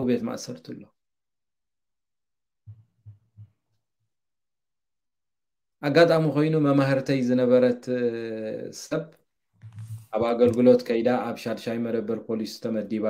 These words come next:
ዝነበረት ሰብ ድሕሪ ነዊሕ ዓመታት ምስ ተራኸብና ኣብቲ ትሰርሕዮ ዝነበርክ ሻድሻይ መደበር ፖሊስ እኮ ሚስጥራዊ ቤት ማእሰርቲ ኣሎ ምስ በልክዋ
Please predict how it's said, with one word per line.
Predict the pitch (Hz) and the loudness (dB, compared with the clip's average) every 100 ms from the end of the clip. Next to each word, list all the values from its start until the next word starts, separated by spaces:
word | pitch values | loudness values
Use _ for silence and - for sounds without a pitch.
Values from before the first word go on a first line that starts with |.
| 98 | -4
ዝነበረት | 104 101 104 104 98 - | -6 -6 -6 -6 -10 -16
ሰብ | - 107 101 _ _ _ _ - _ _ _ - | -8 -8 -8 _ _ _ _ -20 _ _ _ -12
ድሕሪ | - 107 | -4 -2
ነዊሕ | 107 107 110 - | -2 0 -2 -4
ዓመታት | 107 101 101 101 | -8 -6 -6 -8
ምስ | 101 - | -10 -10
ተራኸብና | 101 98 - - 107 98 - _ - _ - _ - | -10 -10 -8 -10 -8 -10 -12 _ -20 _ -20 _ -2
ኣብቲ | 123 - | 0 2
ትሰርሕዮ | 151 - 127 117 123 120 | -2 2 2 4 6 6
ዝነበርክ | 113 117 113 - - | 6 4 2 0 -4
ሻድሻይ | 117 107 - 113 | -2 -2 0 -2
መደበር | 113 110 101 107 104 | 0 0 0 0 0
ፖሊስ | 110 104 - | -2 -2 -6
እኮ | - 107 | -6 -4
ሚስጥራዊ | 107 101 - 113 107 | -4 -6 -6 -4 -2
ቤት | 101 101 | -4 -8
ማእሰርቲ | 101 95 - 101 - | -8 -10 -10 -12 -12
ኣሎ | 104 98 - _ _ _ _ _ _ _ _ _ _ _ _ _ _ _ _ _ _ _ _ _ _ _ _ _ _ - | -10 -10 -10 _ _ _ _ _ _ _ _ _ _ _ _ _ _ _ _ _ _ _ _ _ _ _ _ _ _ -8
ምስ | 110 - | -6 0
በልክዋ | 113 104 123 | 0 2 4